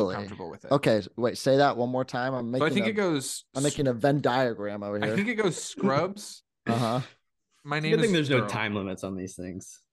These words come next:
Speaker 2: Thirty
Speaker 1: My Name Is
Speaker 2: Rock.
Speaker 1: Yeah, uh-huh.
Speaker 2: Chuck, The
Speaker 1: Mm-hmm.
Speaker 2: Office, and Parks and Rec, I think.
Speaker 1: You think,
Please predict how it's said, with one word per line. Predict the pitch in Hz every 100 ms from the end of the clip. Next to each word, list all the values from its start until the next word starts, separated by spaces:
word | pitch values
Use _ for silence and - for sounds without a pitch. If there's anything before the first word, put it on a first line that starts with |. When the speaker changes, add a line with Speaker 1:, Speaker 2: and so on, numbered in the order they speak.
| _
Speaker 2:
Thirty | 180 196
Speaker 1:
My | 160
Name | 117
Is | 110
Speaker 2:
Rock. | 120 - - -
Speaker 1:
Yeah, | 113 104 104 135
uh-huh. | - 110 104 - -
Speaker 2:
Chuck, | - 160 175 - _ _ _ _
The | 135 131
Speaker 1:
Mm-hmm. | 123 131
Speaker 2:
Office, | 131 123 - _ _
and | 123 123
Parks | 113 -
and | 98
Rec, | 90 - _ _ -
I |
think. | 123 - 107 - - _ _ _ -
Speaker 1:
You | 120 151
think, | - 226 208 -